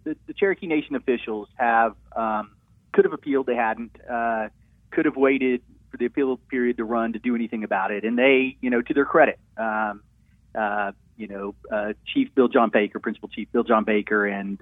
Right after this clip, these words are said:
and the Attorney General, Todd Hembry, have, uh,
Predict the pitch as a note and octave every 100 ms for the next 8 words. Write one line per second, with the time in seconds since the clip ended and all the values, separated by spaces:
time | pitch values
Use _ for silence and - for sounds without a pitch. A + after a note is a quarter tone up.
0 | - G#2+ G#2+ G2+ - A#2+ A2 G#2+ G2+ G#2
1 | - G#2 G#2 G#2+ G#2 G2+ G2 G2 - -
2 | - - A#2 A2 A2+ G2+ - G#2+ A2 G#2+